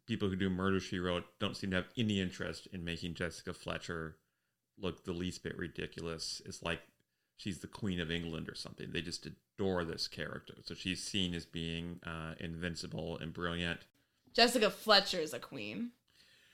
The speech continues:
Speaker 1: I'm more interested in a character that has some flaws or a sense of humor.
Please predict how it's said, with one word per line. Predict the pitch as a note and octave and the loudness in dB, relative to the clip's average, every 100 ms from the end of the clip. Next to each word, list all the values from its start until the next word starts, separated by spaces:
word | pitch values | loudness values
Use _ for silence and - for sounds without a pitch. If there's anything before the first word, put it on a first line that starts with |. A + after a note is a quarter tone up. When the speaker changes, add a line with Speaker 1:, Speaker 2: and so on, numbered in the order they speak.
| - - _ _ - | -20 -20 _ _ 6
Speaker 1:
I'm | B2+ B2+ | 8 10
more | B2 | 8
interested | A2+ G#2+ F#2+ G2+ | 8 6 4 4
in | |
a | F2+ | 2
character | - F2 F#2 | 0 -2 0
that | F2 E2 | -2 2
has | E2 E2 - - | 0 0 -8 -16
some | - F2+ | -10 -8
flaws | - G#2 F#2+ F2+ E2+ E2+ E2+ - | -6 4 6 6 6 2 0 -4
or | F#2 F2 E2+ E2+ | -2 2 2 0
a | E2+ | -2
sense | E2 - E2 - | -2 -4 -4 -6
of | - | -10
humor. | E2 - - - | -10 -8 -10 -12